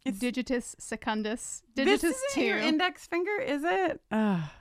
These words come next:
Speaker 1: Everyone's team me. Oh, no, they're not. Pointer and index are the same. Index <laughs> is the point. Index and pointer are the same.
Speaker 2: It's like,
Speaker 1: This
Speaker 2: this should be your
Speaker 1: this
Speaker 2: pointer finger 'cause this is what you point with.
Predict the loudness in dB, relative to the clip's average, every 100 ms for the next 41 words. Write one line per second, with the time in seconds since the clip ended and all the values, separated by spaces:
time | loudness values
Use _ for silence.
0 | 0 4 8 8 8 4 0 2 4 2
1 | 0 -2 -6 2 6 8 8 6 2 -6
2 | 0 4 4 2 2 4 2 4 4 4
3 | 4 4 2 2 0 0 -2 -2 -2 -2
4 | -2 -2 0 0 0 2 2 2 -2 0
5 | 0 0 -2 -8 -4 2 4 4 0 0
6 | 2 2 2 2 2 -2 -6 -10 -10 -18
7 | -6 2 4 4 4 2 2 2 2 2
8 | 0 0 2 4 2 2 2 2 0 0
9 | 0 0 -2 -2 -2 -2 -2 -2 -4 -6
10 | -4 -6 -4 -6